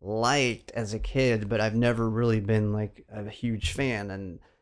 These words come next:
and this movie kinda got me into that mode where I was like,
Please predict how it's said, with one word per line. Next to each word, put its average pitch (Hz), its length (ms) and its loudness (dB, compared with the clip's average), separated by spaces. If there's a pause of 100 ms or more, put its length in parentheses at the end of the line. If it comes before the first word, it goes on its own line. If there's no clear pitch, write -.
(140)
and 110 160 2
this 117 200 2
movie 120 480 6
kinda 117 320 0
got 107 280 4
me 110 140 4
into 110 220 2
that 107 180 0
mode 113 240 4
where 92 100 -2
I 95 40 0
was - 120 -6
like, 98 220 -4